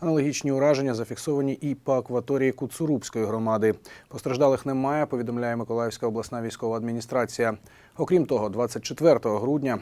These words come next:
силами протиповітряної оборони в області знищено ворожий Б П Л А «Шахет». Ще днем раніше наші захисники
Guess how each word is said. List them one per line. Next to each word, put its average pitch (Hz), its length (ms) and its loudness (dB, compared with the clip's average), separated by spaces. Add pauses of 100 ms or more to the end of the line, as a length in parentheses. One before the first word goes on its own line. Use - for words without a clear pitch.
силами 113 360 -4
протиповітряної 147 760 -2
оборони 139 360 0
в 110 100 -2
області 131 380 -2
знищено 143 520 -2 (100)
ворожий 113 380 2
Б 104 100 -2
П 113 120 -2
Л 107 140 0
А 104 60 0
«Шахет». 110 460 -2 (280)
Ще - 260 2
днем 147 220 0
раніше 151 420 0 (120)
наші 110 320 -2
захисники 113 580 -4